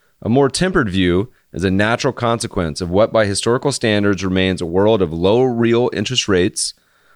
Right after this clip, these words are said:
The long run history of real interest rates in twenty-three countries since nineteen hundred,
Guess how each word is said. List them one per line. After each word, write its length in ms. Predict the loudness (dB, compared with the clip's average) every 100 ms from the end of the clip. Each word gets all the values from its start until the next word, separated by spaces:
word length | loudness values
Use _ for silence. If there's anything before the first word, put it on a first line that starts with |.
| _
The 60 | -4
long 320 | 0 2 2
run 180 | 0 0
history 460 | -2 -2 0 2
of 120 | 2 2
real 180 | 2
interest 320 | 0 -2 -4 0
rates 180 | 0
in 80 | -2
twenty-three 380 | -4 -4 -2 -4
countries 320 | -4 -4 -4
since 220 | -4 -4
nineteen 300 | -4 -4 -2
hundred, 380 | -2 0 2 0